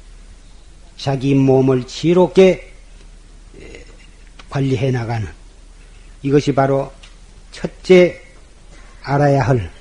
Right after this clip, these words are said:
몸을 잘 고르는 법입니다. 참선은 반드시 앉아서만 하는 것이 아니라 서서도 하고 걸어가면서도 하고 누워서도 하고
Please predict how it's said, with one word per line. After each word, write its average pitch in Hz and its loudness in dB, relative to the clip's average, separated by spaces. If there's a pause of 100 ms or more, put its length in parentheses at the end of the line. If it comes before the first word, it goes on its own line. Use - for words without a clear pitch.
(1040)
몸을 143 4
잘 170 4 (140)
고르는 139 6 (440)
법입니다. 113 0 (2000)
참선은 156 0 (960)
반드시 170 4
앉아서만 190 4
하는 175 6
것이 160 4
아니라 147 2 (840)
서서도 147 -2
하고 135 -4 (100)
걸어가면서도 135 -2
하고 110 -12 (840)
누워서도 196 6
하고 - -6